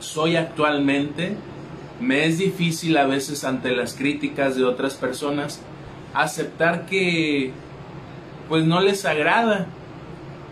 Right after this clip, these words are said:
pero no por eso voy a dejar de ser lo que soy o lo que quiero ser a futuro. Así que les agradezco su tiempo,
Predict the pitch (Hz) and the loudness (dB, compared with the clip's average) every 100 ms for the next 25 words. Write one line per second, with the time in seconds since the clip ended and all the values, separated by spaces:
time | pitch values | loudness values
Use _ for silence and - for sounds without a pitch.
0 | - 160 165 160 151 147 143 139 131 131 | 4 6 8 8 8 8 8 8 2 -6
1 | - - - - - - - - 147 175 | -16 -16 -16 -14 -16 -16 -12 0 4 4
2 | 175 190 185 185 - 160 160 170 165 147 | 6 4 4 0 -4 -2 2 4 6 4
3 | 147 147 151 151 - - 151 160 147 135 | 4 2 2 0 -2 0 0 4 4 2
4 | 131 123 - 165 180 175 170 - - - | 0 -6 -6 2 4 4 -2 -8 -14 -6
5 | - 131 127 127 131 - 135 143 143 - | 4 8 8 6 -2 -2 2 4 4 0
6 | 160 170 170 - - - - - - - | 0 2 0 -8 -14 -14 -14 -14 -16 -16
7 | - - 127 117 123 113 127 120 107 - | -16 -2 -2 -2 -6 -6 -2 -2 -2 -8
8 | - - - - - - - - - 120 | -14 -14 -14 -14 -14 -16 -16 -12 -2 -2
9 | - 147 147 143 165 165 165 160 - - | 0 -4 -4 0 2 4 2 0 -8 -14
10 | - - 131 143 151 139 139 147 - 165 | -14 -2 2 2 4 4 6 4 2 -2
11 | 160 135 - 165 185 175 165 165 170 | -2 -4 2 2 2 0 2 2 2